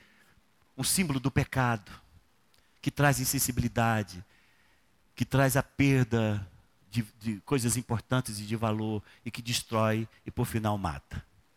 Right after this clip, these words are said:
Não quero entrar nisso. E aquela garota, ela faz uma coisa tremenda. Ela consegue fazer uma leitura do ambiente e escolher a estratégia correta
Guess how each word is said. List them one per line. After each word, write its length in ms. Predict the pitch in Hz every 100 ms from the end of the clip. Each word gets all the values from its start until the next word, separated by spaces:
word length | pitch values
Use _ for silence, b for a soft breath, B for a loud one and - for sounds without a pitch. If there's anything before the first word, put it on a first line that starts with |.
| -
Não 100 | 160
quero 260 | - 131
entrar 280 | 117 - 101
nisso. 400 | 90 73 - - _ _ _ _ _ _
E 100 | -
aquela 280 | - - 202
garota, 680 | 165 147 160 180 - 110 92 - -
ela 160 | 131
faz 220 | - 143
uma 80 | 139
coisa 200 | 135 139
tremenda. 680 | 147 160 139 135 120 101 87 - _ _ _ _ -
Ela 160 | 143
consegue 1040 | - 151 - - 170 180 180 160 196 190 - - b b
fazer 460 | - 131 - 151 156
uma 100 | 139
leitura 720 | 131 - - 165 185 180 170 b b b b
do 220 | - 135
ambiente 880 | 135 120 120 123 143 151 - 143 131 b b b
e 160 | 151 151
escolher 540 | 151 - 143 135 131 B B
a 120 | 127
estratégia 800 | 135 - 147 - - 143 123 139
correta 880 | - 139 - 127 127 - 110 98